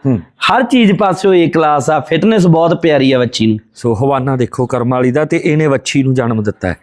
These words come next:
Speaker 1: ਵੱਛੀ ਵੀ ਇਹਦੀ ਤੁਹਾਨੂੰ ਪਿੰਜਰੇ 'ਚ ਆ ਵੈਸੇ ਠੰਡ ਤੋਂ ਬਚਾਉਣ ਵਾਸਤੇ, ਅ, ਪਿੰਜਰੇ 'ਚ ਕੀਤੀ ਹੋਈ ਹੈ। ਪੂਰਾ ਬਾਡੀ ਸਕੋਰ ਆ ਦੋਸਤੋ,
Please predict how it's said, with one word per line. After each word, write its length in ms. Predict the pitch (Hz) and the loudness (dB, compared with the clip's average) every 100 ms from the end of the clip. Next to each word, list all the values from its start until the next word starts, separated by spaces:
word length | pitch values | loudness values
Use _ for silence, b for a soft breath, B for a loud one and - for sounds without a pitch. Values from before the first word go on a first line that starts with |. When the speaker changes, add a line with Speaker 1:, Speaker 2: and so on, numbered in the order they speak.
| B B B B - | B B B B -6
Speaker 1:
ਵੱਛੀ 280 | 135 135 180 | -6 -2 0
ਵੀ 120 | 175 | 2
ਇਹਦੀ 160 | 175 175 | 2 2
ਤੁਹਾਨੂੰ 320 | 165 156 147 | 2 0 0
ਪਿੰਜਰੇ 360 | 156 147 151 156 | 0 2 2 0
'ਚ 80 | |
ਆ 40 | 147 | 0
ਵੈਸੇ 320 | 143 - 151 - | 0 0 -2 -2
ਠੰਡ 200 | 135 135 | -4 -2
ਤੋਂ 140 | 156 | -2
ਬਚਾਉਣ 360 | 139 139 131 127 | -4 -2 -2 -2
ਵਾਸਤੇ, 360 | 123 - 131 113 _ _ _ - 127 | -2 -2 -4 -4 _ _ _ -6 -4
ਅ, 40 | |
ਪਿੰਜਰੇ 340 | 107 127 123 131 | 0 0 0 0
'ਚ 80 | |
ਕੀਤੀ 280 | 113 127 139 | -2 -4 0
ਹੋਈ 200 | 131 139 | 2 2
ਹੈ। 60 | 160 b b b - | 0 b b b 0
ਪੂਰਾ 460 | 214 226 214 202 180 | 2 2 0 -2 -2
ਬਾਡੀ 320 | 147 143 151 | -2 0 -2
ਸਕੋਰ 300 | - 160 151 | 0 -2 0
ਆ 80 | 123 | 0
ਦੋਸਤੋ, 340 | 104 123 | -2 -4